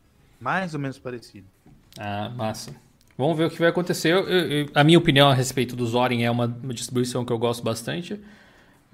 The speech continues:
Speaker 2: Foi uma das que me ajudou a ficar no Linux lá em dois mil e onze, dois mil e doze, por aí. Foi uma das primeiras que eu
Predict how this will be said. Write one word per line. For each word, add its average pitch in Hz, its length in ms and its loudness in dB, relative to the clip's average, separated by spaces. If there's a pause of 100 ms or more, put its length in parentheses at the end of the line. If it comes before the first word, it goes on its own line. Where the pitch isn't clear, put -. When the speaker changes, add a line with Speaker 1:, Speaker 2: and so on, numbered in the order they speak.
(140)
Speaker 2:
Foi 147 280 0
uma 156 160 2
das 151 140 -2
que 143 180 -6
me 135 140 -2
ajudou 131 460 0
a 123 260 0
ficar 156 440 -4
no 160 120 -4
Linux 165 440 -8
lá 240 380 -4
em 214 60 -4
dois 135 180 -2
mil 135 180 -6
e 123 120 -4
onze, 185 400 -4
dois 117 140 -4
mil 127 100 -4
e 123 60 -8
doze, 135 400 -4
por 120 180 -6
aí. 123 240 -4
Foi 131 160 -8
uma 123 80 -4
das 123 140 -4
primeiras 143 500 0
que - 60 -8
eu 117 300 -4